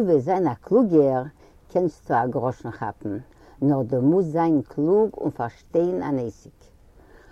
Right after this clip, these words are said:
"וואס איז עס פאר א געשעפט? לאז מיך הערן", האט מאטקע געזאגט. געמיינט, אז ער טוט דאס גאנץ רואיק,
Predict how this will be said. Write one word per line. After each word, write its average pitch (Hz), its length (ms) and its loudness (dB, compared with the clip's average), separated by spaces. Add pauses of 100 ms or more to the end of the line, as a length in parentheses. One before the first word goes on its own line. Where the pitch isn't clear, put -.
(260)
"וואס 131 240 -6
איז 160 140 -2
עס 165 160 -4
פאר 127 200 -4
א - 20 -4
געשעפט? - 720 -6 (280)
לאז 123 140 -6
מיך 131 260 -8
הערן", 175 260 -2 (580)
האט 139 200 -6
מאטקע 143 360 -2
געזאגט. 120 540 -8 (720)
געמיינט, 175 600 4 (160)
אז 131 180 -4
ער 123 120 -2 (120)
טוט 185 200 -4
דאס 151 300 -2
גאנץ 139 380 -2
רואיק, 131 600 0